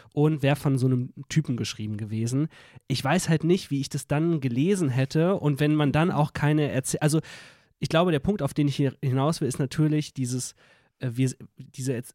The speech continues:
P-, Figur wird uns erzählt und die Frage ist, inwieweit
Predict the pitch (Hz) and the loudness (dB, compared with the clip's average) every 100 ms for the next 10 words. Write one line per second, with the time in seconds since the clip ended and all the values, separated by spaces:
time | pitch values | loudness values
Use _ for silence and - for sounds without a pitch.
0 | - - - _ 165 143 165 - 123 135 | -18 -20 -20 _ -4 0 0 0 -4 -6
1 | 113 - 156 165 123 - 135 131 143 131 | -6 -4 -4 -4 -6 -6 -2 -2 -2 -2
2 | 139 - 135 123 143 131 127 131 | -4 -4 -6 -4 -4 -2 0 -2